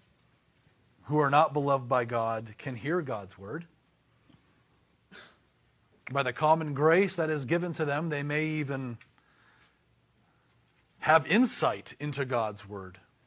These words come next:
But they cannot believe it unto the salvation of their souls. But we, beloved,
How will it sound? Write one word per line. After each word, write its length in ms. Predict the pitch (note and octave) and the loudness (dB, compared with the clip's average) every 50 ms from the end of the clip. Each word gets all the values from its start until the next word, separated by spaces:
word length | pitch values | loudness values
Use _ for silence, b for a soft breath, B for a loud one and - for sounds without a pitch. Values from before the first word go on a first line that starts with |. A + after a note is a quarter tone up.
| _ _ _ _ _ _ _ _ _ _ _ _ _ _ _ _ _ _ _ _ _ _ _ _ _ _ _ _ _ _ _ _ _ _ _ _ _ _ _ _ _ _ _ _ _ _ _ _ _ _ _ _ _ _ _ _ _ - | _ _ _ _ _ _ _ _ _ _ _ _ _ _ _ _ _ _ _ _ _ _ _ _ _ _ _ _ _ _ _ _ _ _ _ _ _ _ _ _ _ _ _ _ _ _ _ _ _ _ _ _ _ _ _ _ _ -18
But 100 | - G2+ | -16 -10
they 100 | - G#2+ | -10 -10
cannot 400 | - - C3 C3+ C3 C3 B2+ A#2 | -6 -6 -4 0 0 -2 -2 -4
believe 300 | A#2 A2+ G#2+ A#2 A#2+ G#2 | -8 -6 -4 -4 -4 -6
it 160 | F2+ - - - _ _ _ _ _ _ _ _ _ _ _ _ _ _ _ _ _ _ _ _ _ _ _ _ _ _ - | -8 -14 -16 -20 _ _ _ _ _ _ _ _ _ _ _ _ _ _ _ _ _ _ _ _ _ _ _ _ _ _ -14
unto 160 | - A#2+ A2+ | -12 -10 -8
the 120 | A#2 G#2 G2+ | -8 -8 -6
salvation 580 | - - B2 A2 G#2+ A2+ A#2+ A#2+ - - A#2+ | -4 -2 -2 -2 -2 -2 -4 -4 -4 -6 -6
of 80 | A2+ G#2+ | -8 -6
their 140 | G#2+ A2 G#2 | -6 -8 -8
souls. 500 | - - F#2+ E2+ D#2+ D#2+ - - - - _ _ _ - _ _ _ _ _ _ _ _ _ _ _ _ _ _ _ _ _ _ _ _ | -8 -10 -12 -14 -16 -18 -18 -20 -20 -20 _ _ _ -20 _ _ _ _ _ _ _ _ _ _ _ _ _ _ _ _ _ _ _ _
But 100 | - A#2+ | -8 -6
we, 260 | A#2+ C#3 F3 G3+ G3 | -2 2 2 2 2
beloved, 480 | D#3+ C3+ B2+ A#2+ A2 G2+ F#2+ F#2 E2 - | 2 0 0 0 -2 -2 -4 -10 -14 -16